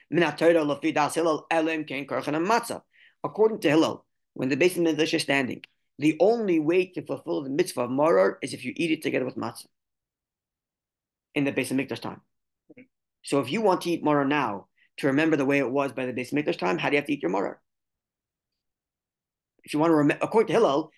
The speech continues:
if you want to remember it the way it was then, how would you have to eat it?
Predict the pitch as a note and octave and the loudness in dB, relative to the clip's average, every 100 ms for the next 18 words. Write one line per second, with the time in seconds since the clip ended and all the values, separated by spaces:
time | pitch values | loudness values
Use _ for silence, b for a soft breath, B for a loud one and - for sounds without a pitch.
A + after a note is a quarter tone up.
0 | _ - D#3+ F#3+ F3 E3 G3 F#3 F3+ E3+ | _ 0 4 6 6 6 4 4 2 4
1 | F3 F3 E3+ E3+ D#3+ C#3+ D#3 D3+ - C3 | 4 4 2 0 -2 -2 -2 -4 -6 -6
2 | E3 | -6